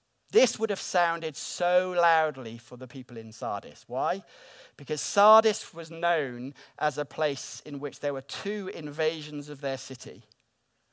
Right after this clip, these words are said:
where on one occasion, the watchmen who were supposed to be guarding the city walls were asleep, and on another occasion, the watchmen that's supposed to be guarding all the city walls were guarding one particular bit, and invaders got in another bit.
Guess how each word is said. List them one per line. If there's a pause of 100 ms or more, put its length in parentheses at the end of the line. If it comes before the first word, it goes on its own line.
(580)
where
on
one
occasion,
the
watchmen
who
were
supposed
to
be
guarding
the
city
walls
were
asleep, (840)
and
on
another
occasion,
the
watchmen
that's
supposed
to
be
guarding
all
the
city
walls
were
guarding
one
particular
bit,
and
invaders
got
in
another
bit.